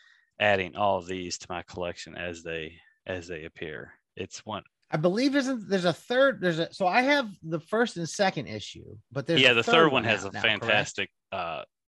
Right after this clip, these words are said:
Speaker 1: it's like, a, yeah, the X-, <laughs>
Speaker 2: The
Speaker 1: the
Speaker 2: X-Men
Speaker 1: X-Men,
Speaker 2: cover.
Speaker 1: uh, cover.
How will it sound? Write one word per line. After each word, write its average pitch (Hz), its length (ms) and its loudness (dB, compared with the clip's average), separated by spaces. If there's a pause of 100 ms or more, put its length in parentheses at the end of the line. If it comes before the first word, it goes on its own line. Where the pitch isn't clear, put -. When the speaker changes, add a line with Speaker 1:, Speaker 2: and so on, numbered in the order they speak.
(540)
Speaker 1:
it's - 160 -8
like, 107 220 0
a, 98 60 0 (500)
yeah, 110 320 8
the 101 140 2
X-, 113 260 0 (160)
<laughs> - 140 -10
Speaker 2:
The 131 60 -2
Speaker 1:
the 127 80 2
Speaker 2:
X-Men 131 340 0
Speaker 1:
X-Men, 98 180 -6
Speaker 2:
cover. 92 120 -6
Speaker 1:
uh, 90 200 -2 (340)
cover. 87 460 0